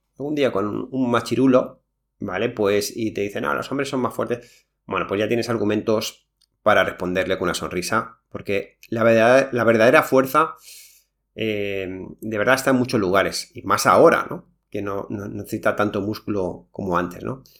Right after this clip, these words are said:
Y, eh, las mujeres lo han llevado dentro desde siempre.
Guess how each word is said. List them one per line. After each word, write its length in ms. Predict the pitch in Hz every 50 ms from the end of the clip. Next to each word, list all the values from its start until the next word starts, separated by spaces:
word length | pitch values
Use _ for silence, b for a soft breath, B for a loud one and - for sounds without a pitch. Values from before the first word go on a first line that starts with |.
| b b b _ _ _ _ _ _ _ _ _ _ _ _
Y, 320 | 127 127 139 147 147 - -
eh, 420 | 113 113 110 104 104 104 101 101 104
las 160 | 107 107 104 117
mujeres 320 | 113 110 - 123 131 127
lo 100 | 127 127
han 80 | 127 120
llevado 480 | 123 120 120 123 123 123 - - _ _ _ _ _ _ _ _ _ _ _
dentro 720 | - 127 113 143 170 185 208 196 - 220 208 107 - - _ _ _ _ _ _ _ _ _ _ _ _ _ _ _
desde 340 | _ 117 113 127 113 110 127
siempre. 460 | 127 - 143 123 95 - - - -